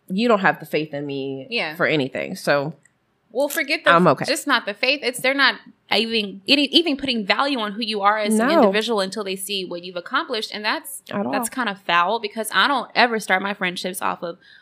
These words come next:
Speaker 2: the material things that a person has.
Speaker 1: Mm-mm.
Speaker 2: I just don't. I don't move that way.
Speaker 1: No, not at all.
Speaker 2: <laughs> You
Speaker 1: It's
Speaker 2: know?
Speaker 1: crazy.
Speaker 2: It's a difference between being confident,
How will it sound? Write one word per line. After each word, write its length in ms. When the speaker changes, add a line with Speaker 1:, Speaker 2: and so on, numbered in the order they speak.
Speaker 2:
the 80
material 360
things 280
that 180
a 20
person 340
has. 240
Speaker 1:
Mm-mm. 40
Speaker 2:
I 80
just 220
don't. 180
I 80
don't 140
move 160
that 180
way. 240
Speaker 1:
No, 280
not 200
at 60
all. 280
Speaker 2:
<laughs> 460
You 100
Speaker 1:
It's 40
Speaker 2:
know? 160
Speaker 1:
crazy. 520
Speaker 2:
It's 140
a 40
difference 300
between 300
being 200
confident, 760